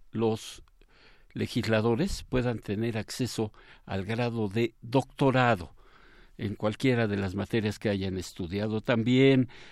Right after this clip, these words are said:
eh, un premio, el Paul Cormans, por la restauración de campanas que datan del siglo dieciocho y que en algún tiempo fueron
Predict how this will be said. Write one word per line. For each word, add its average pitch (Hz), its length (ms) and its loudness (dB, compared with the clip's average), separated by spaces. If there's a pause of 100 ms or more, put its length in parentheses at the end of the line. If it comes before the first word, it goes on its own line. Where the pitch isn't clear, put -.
(140)
eh, 110 500 0
un 117 720 2
premio, 139 580 8
el 113 100 4
Paul 123 320 0
Cormans, 135 800 4 (400)
por 110 220 2
la 110 320 4
restauración 113 1040 2
de 117 280 0
campanas 127 640 0
que 120 120 0
datan 123 380 -2
del 107 160 -2
siglo 127 460 0
dieciocho 127 760 4 (260)
y 135 160 4
que - 300 2
en 123 220 0
algún 135 340 0
tiempo 156 480 2
fueron 143 480 2